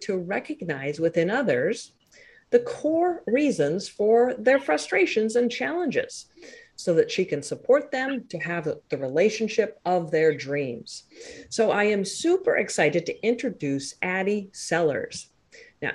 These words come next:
Addie is the owner, matchmaker, and coach for Circle of Love Coaching, with over twenty years of experience guiding people to the partner and life they've always wanted.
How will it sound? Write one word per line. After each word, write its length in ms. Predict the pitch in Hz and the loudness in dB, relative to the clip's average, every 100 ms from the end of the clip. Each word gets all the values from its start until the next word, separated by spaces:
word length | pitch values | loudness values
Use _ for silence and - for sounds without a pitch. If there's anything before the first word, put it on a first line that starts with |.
| - | -4
Addie 340 | 165 202 226 | 0 2 4
is 180 | 160 147 | 2 0
the 180 | 160 156 | -4 -4
owner, 460 | 175 190 233 370 370 _ | -2 0 0 -4 -8 _
matchmaker, 920 | 156 180 269 330 - 175 175 196 233 233 _ - | -8 -4 -4 -6 0 0 2 0 0 -4 _ 0
and 480 | 247 180 165 220 - _ - | 2 2 0 -2 -8 _ -8
coach 600 | - 190 196 - - - _ _ _ _ | 2 4 4 -2 -10 -12 _ _ _ _
for 420 | - 170 160 160 | 2 6 6 4
Circle 440 | - 202 214 247 247 | -2 -2 0 2 0
of 100 | 180 | 0
Love 340 | 190 202 190 | 0 -2 -4
Coaching, 640 | - - 233 - 127 - - - - - - - - | -6 2 2 4 0 -2 -6 -8 -10 -6 -6 -4 6
with 140 | 226 | 8
over 200 | 262 269 | 8 6
twenty 500 | 254 - 285 415 440 403 | 2 -6 -2 2 6 6
years 360 | 349 381 151 143 | 6 4 4 4
of 100 | 170 | 2
experience 640 | 180 - 233 208 180 180 - | 0 2 2 4 2 0 -4
guiding 420 | 160 185 262 285 | 0 0 0 -2
people 440 | 254 226 226 240 240 | 0 2 4 4 2
to 140 | 190 | -2
the 120 | 185 - | -2 -6
partner 500 | - 247 - 311 339 196 | -4 -2 0 -2 -2 -2
and 240 | 185 180 | -2 -2
life 380 | 190 180 190 - - | 0 0 0 -2 2
they've 240 | 170 170 - | 2 2 -2
always 480 | 220 240 240 240 165 | 4 6 6 2 2
wanted. 480 | 160 156 147 110 | 0 0 -2 -8